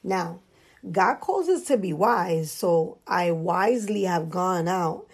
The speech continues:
and bought stuff for my household. You know, I have babies, I have children.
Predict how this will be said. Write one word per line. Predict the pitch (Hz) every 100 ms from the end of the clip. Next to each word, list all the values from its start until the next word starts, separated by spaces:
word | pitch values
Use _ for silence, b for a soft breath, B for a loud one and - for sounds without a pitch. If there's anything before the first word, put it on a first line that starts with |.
| B B B _ -
and | 185 170 151
bought | 175 190 165 -
stuff | - - 170 160 -
for | 170
my | 156
household. | 147 190 185 165 190 196 - - -
You | 202
know, | 165 156
I | 156
have | 156 180 165
babies, | 233 254 226 214
I | 165
have | 165 165 -
children. | - 233 226 214 208 214